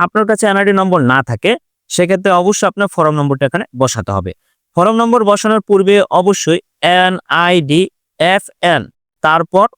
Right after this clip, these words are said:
ফর্ম নম্বরটি বসিয়ে দিবেন। আমি আপনাদেরকে আবারও বলছি, ফর্ম নম্বর দিয়ে এনআইডি কার্ডটি সংগ্রহ করতে হলে প্রথমত এনআইডি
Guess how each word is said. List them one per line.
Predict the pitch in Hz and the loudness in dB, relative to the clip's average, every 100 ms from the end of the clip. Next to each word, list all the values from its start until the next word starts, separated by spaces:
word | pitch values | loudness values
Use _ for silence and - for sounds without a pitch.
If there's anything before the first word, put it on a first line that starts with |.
| _ | _
ফর্ম | - 170 165 | -2 0 0
নম্বরটি | 160 180 202 | 0 -2 0
বসিয়ে | 139 113 101 | -2 -2 -6
দিবেন। | 95 95 _ _ _ _ | -6 -10 _ _ _ _
আমি | 123 160 180 | -2 0 0
আপনাদেরকে | 196 196 196 208 - 185 | 0 -2 0 0 0 0
আবারও | 202 208 139 | 0 0 0
বলছি, | 139 208 440 - | 0 0 -2 -4
ফর্ম | - 170 196 | -2 0 0
নম্বর | 214 214 190 | 0 0 2
দিয়ে | 202 | 2
এনআইডি | 196 196 | 2 0
কার্ডটি | 202 196 202 | 0 0 0
সংগ্রহ | 170 151 135 117 | 0 0 0 -2
করতে | 113 127 | -2 -2
হলে | 190 - _ _ _ 185 | -2 -4 _ _ _ -2
প্রথমত | 214 226 226 226 220 - _ 160 190 | 0 2 0 0 0 -2 _ -2 0
এনআইডি | 196 208 - 156 180 190 196 151 147 | 0 -2 -4 0 2 2 0 0 0